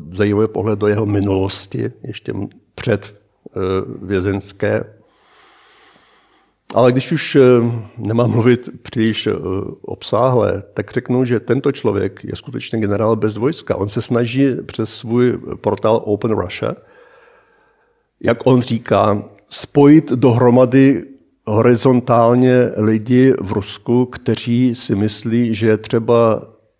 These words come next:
lepšího života než ten, který je teď za Putina.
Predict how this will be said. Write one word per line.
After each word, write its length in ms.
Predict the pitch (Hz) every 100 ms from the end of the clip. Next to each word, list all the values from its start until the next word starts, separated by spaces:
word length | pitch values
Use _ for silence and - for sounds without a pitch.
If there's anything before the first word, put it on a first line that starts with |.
| _ _ _
lepšího 600 | 110 113 - - 127 120
života 460 | 110 101 101 101 113
než 260 | 110 - - _ _ _ _
ten, 240 | 104 104
který 340 | 107 - 110 104
je 120 | 98
teď 200 | 101 92
za 160 | - -
Putina. 680 | 92 - 98 107 135 156